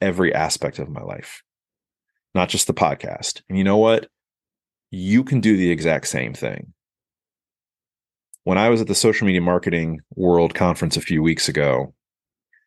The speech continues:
um, one of the presenters said, "We are ordinary people doing remarkable things.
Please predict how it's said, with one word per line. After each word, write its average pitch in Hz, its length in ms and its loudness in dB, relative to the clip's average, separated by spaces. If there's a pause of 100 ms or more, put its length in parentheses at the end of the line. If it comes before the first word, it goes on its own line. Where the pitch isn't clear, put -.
(680)
um, 73 540 -6 (500)
one 101 260 4
of 90 100 4
the - 80 2
presenters 82 800 0
said, - 460 0 (1300)
"We 98 180 4
are 85 180 4
ordinary 110 540 4
people 78 520 0 (760)
doing 87 280 -2
remarkable 85 640 0
things. - 560 -2